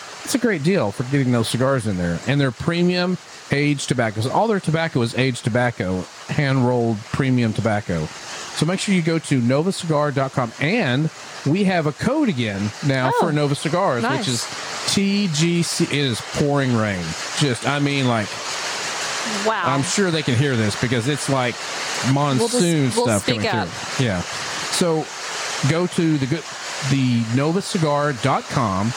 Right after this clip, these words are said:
Speaker 1: and if you spend over eighty dollars, the code is gonna be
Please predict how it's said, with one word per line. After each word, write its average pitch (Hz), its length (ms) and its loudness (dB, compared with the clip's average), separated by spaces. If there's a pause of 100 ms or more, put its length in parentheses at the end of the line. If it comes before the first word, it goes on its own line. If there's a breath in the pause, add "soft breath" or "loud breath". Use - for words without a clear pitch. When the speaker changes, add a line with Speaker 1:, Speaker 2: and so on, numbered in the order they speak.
(540)
Speaker 1:
and 135 280 2
if 131 100 -2
you 156 80 4
spend 190 420 0
over 165 260 0
eighty 160 240 2
dollars, 147 460 2 (560)
the 139 80 2
code 156 340 2
is 139 100 0
gonna 147 140 2
be 131 140 2